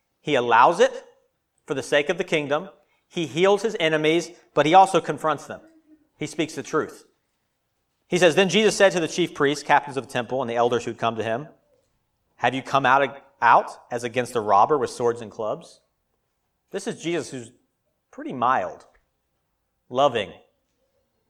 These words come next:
He, he attracted the lowest, the most vulnerable to him because he was safe.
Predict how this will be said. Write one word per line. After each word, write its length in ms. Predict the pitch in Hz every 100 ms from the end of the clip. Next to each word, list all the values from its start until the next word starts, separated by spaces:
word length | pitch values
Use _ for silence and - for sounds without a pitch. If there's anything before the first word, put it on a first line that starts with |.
| _ _
He, 220 | 156 151
he 180 | 156 151
attracted 480 | 139 - 170 165 156
the 100 | 143
lowest, 460 | 135 156 180 156 -
the 80 |
most 220 | 147 156 123
vulnerable 460 | 143 175 170 143 143
to 220 | 170 170
him 260 | 135 117
because 260 | 113 - 135
he 60 | 135
was 200 | 123 -
safe. 420 | 180 127 -